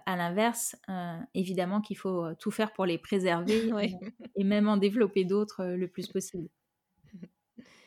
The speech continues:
Speaker 2: Ah, et donc justement, tu disais que il faut, bah, en gros, rester ouvert et réfléchir à, à ses croyances, et not-, notamment les limitantes. Et,
Speaker 1: Mhm.
Speaker 2: euh, bah, je sais pas,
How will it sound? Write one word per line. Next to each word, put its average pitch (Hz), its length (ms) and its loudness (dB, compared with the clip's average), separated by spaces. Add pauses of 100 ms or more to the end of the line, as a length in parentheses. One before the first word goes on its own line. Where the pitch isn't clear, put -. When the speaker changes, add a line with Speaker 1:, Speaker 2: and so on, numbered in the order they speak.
(280)
Speaker 2:
Ah, 220 120 -4
et 240 80 0
donc 208 180 -4
justement, 240 420 -8
tu 247 140 -12
disais 214 380 -4
que 180 420 -4 (680)
il 180 80 -16
faut, 226 380 -4
bah, 190 220 -2
en 208 40 -2
gros, 220 180 -2
rester 214 340 0
ouvert 226 500 4
et 202 80 -2
réfléchir 233 840 -2
à, 180 340 -4
à 190 80 -2
ses 190 140 -6
croyances, 240 640 -2
et 202 80 -6
not-, 190 100 -4 (200)
notamment 202 460 0
les 208 120 2
limitantes. 196 580 -4 (480)
Et, 247 140 8
Speaker 1:
Mhm. 240 60 8
Speaker 2:
euh, 185 40 2
bah, 190 140 -2
je 190 60 -4
sais - 40 -14
pas, 302 180 -2